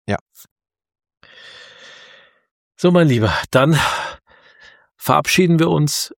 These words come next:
Speaker 2: sagen Danke fürs Zuhören, wenn ihr es bis hierhin geschafft habt. Kommt doch zu uns ins Forum, wenn ihr auch was zu dem Spiel zu sagen habt, oder kommt auf unseren Discord. Da könnt ihr euch auch jederzeit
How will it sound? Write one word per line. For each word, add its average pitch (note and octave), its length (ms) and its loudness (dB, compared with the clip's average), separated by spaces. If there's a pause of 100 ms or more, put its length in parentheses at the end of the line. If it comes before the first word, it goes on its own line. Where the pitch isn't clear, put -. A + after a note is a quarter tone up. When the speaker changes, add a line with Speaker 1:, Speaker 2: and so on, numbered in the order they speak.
Speaker 2:
sagen G#2+ 300 0
Danke C3 240 2
fürs - 220 -4
Zuhören, C#3+ 320 2
wenn B2 100 4
ihr - 20 2
es - 100 -2
bis A#2 120 -2
hierhin A#2 240 2
geschafft A2 400 0
habt. - 260 -4 (140)
Kommt C#3 240 0
doch B2 80 0
zu - 140 0
uns A#2 160 0
ins A2+ 160 0
Forum, A2+ 340 4
wenn G#2 80 4
ihr A2 100 2
auch G#2+ 140 0
was A2 140 0
zu - 100 -8
dem G#2+ 100 0
Spiel A2 240 -4
zu - 120 -6
sagen G#2 320 2
habt, - 160 -2
oder C#3 220 4 (100)
kommt D3 180 0
auf C3 140 2
unseren B2 240 4
Discord. C#3 580 -2
Da - 140 -10
könnt G#2+ 200 -6
ihr G#2+ 60 0
euch G2+ 180 -4
auch A2+ 220 0
jederzeit G2+ 680 -2